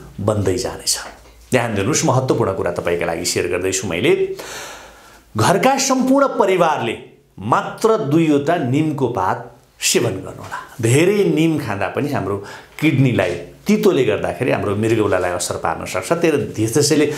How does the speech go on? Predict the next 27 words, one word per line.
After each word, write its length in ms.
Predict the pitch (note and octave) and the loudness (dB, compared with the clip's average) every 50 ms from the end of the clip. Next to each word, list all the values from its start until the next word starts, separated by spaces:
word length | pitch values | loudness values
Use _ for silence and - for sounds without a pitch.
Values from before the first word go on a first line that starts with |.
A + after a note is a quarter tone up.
| - - - - - | -8 -10 -10 -2 0
निम 260 | B2+ D#3 F#3 G3 F#3+ | 2 2 4 2 2
खाने 280 | - C#3 D3 C3+ C#3 C3 | 2 0 2 2 2 0
भन्दैमा 340 | A2+ F#2+ G2 G#2+ B2 D3 E3 | 0 -2 -4 -2 -2 -2 -2
धेरै 420 | D#3 B2+ B2 B2+ C3+ D#3 E3 F#3 F#3 E3+ | 0 0 2 2 4 4 4 4 2 2
निम 160 | D3 C3+ A#2+ A2 - | 0 0 0 -2 -4
खाने 240 | - F2+ E2+ E2+ E2 | -6 -8 -8 -8 -8
होइन, 320 | D#2+ D#2 D#2+ F2 D3 E3 | -6 -6 -4 -2 -2 0
धेरै 320 | - G#2+ C3 D#3+ F3+ F#3+ | 2 2 4 4 4 2
निमको 300 | F3 D#3+ C#3+ B2 A#2 A#2+ A2 | 2 2 0 0 0 -2 0
पात 240 | G#2 F#2 F2 - - - | 0 -2 -2 -4 -10 -12
खाउने 240 | - F2 E2+ E2 E2+ | -10 -8 -6 -4 -4
होइन, 140 | E2+ G2 D3 F3 - - - - - - - - - - | -2 0 0 0 -2 -6 -10 -14 -16 -16 -16 -16 -8 0
यतिकै 360 | - C3 B2 C3 D#3 C3+ C#3+ D#3+ | 0 2 2 2 2 2 2 0
तपाईँले 240 | D3 A#2 A#2 A2+ A2 | 2 2 0 2 2
दुईवटा 360 | G#2+ A#2 A#2+ A#2 A2 - G2+ F#2 F2+ F2+ | 2 2 2 2 2 2 -2 -2 -4 -6
निमको 180 | F#2 F#2 F#2+ | -10 -10 -8
पात 180 | F2 - F#2 F#2 - | -4 -4 -4 -4 -2
चबाउन 320 | - - F2 F2 F2 F2 | -4 -2 -2 -2 -4 -4
सक्नुहुन्छ। 500 | F2 - - - - F#2+ F#2+ F#2 - - D3+ F#3 F#3+ F#3+ F#3 - - - - | -4 -4 -4 -4 -4 -4 -6 -6 -4 0 0 0 0 -2 -6 -10 -12 -14 -8
तपाईँले 260 | - A#2+ A#2 A#2 B2 A#2+ | -4 -2 0 0 2 2
अथवा 220 | A2+ - B2 B2+ C3 C3 - | 0 2 0 0 0 -2 0
पानीमा 480 | - D#3+ D3+ D#3 E3 F3 F3+ E3+ D#3+ D3+ - | 0 0 2 2 2 2 2 2 2 0 0
पकाएर 400 | A2+ A2+ - - E2+ F2 E2+ E2+ | -4 -4 -4 -6 -10 -10 -10 -8
पनि 140 | E2+ - - | -8 -6 -6
सेवन 340 | C3+ - - E2+ E2 E2+ D#2+ | -4 -2 -2 -4 -4 -6 -8
गर्न 200 | D#2+ - - - - | -8 -8 -8 -8 -10
सक्नुहुन्छ। 460 | - - - - - - - - | -10 -10 -12 -14 -14 -12 -10 -10